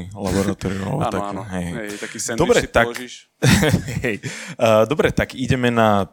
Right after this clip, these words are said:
Speaker 1: tretí, eh, dnešný príbeh. A ako sa stali tučňáky e, súčasťou časti-, e, časticovej fyziky, až mi zabehlo z toho, lebo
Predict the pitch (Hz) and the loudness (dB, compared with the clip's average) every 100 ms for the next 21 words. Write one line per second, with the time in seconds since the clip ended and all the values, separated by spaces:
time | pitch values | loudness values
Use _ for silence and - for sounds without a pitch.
0 | _ _ _ - - 95 - 110 139 139 | _ _ _ -6 -2 -2 -2 -2 -2 -6
1 | - 104 101 101 98 101 98 95 - 101 | -10 -4 0 0 0 0 -2 -6 -14 -8
2 | 95 - 110 - 107 101 135 139 - 110 | -6 -6 -6 -4 -2 4 4 2 2 2
3 | - 160 151 - 135 120 - 131 - 165 | 2 -2 -2 0 2 0 -2 -4 -2 0
4 | 156 151 - 139 139 139 - _ _ - | 0 -2 0 2 4 0 -4 _ _ 2
5 | 107 98 123 123 139 - 123 123 113 - | 2 2 0 2 2 4 4 4 2 2
6 | 120 - 127 - - 117 - 117 - 143 | -4 -4 -4 -4 -2 0 2 2 2 -4
7 | - 127 107 98 87 98 131 156 - - | 2 2 2 0 0 0 0 0 -6 -16
8 | - - 101 110 104 95 95 107 117 - | -16 -6 -4 -2 2 4 4 2 2 2
9 | 117 113 151 143 110 | 2 4 4 2 2